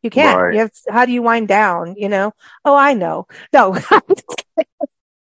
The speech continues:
Speaker 1: But, uh,
Speaker 2: Right.
Speaker 1: now, going, going to, um, Texas, Louisiana, didn't you go back and forth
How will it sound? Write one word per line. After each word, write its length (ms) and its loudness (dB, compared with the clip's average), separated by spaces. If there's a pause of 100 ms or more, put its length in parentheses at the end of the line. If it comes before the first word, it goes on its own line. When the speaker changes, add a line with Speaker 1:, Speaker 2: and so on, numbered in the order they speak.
(400)
Speaker 1:
But, 240 4
uh, 180 6
Speaker 2:
Right. 120 0
Speaker 1:
now, 240 4 (560)
going, 300 2 (100)
going 360 0
to, 460 -2
um, 340 -2 (640)
Texas, 440 -4
Louisiana, 600 -2
didn't 300 -6
you 80 -4
go 180 0
back 280 -2
and 120 -4
forth 260 -6